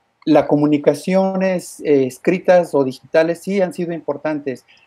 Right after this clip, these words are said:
pero el seguimiento que se pueda dar cara a cara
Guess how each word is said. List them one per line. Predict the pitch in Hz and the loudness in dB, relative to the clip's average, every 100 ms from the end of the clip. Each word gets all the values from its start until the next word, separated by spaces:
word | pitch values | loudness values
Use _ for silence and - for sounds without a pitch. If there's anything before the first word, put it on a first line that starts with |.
| _ _ - | _ _ 2
pero | 147 | 4
el | 139 | 4
seguimiento | 156 147 156 160 170 180 185 | 0 -2 -4 -4 -4 0 0
que | - | -2
se | - | -4
pueda | 143 - 147 147 | -4 2 4 4
dar | 139 139 139 | 4 0 0
cara | 139 131 | -2 -2
a | 120 | -2
cara | - 147 202 | -2 0 0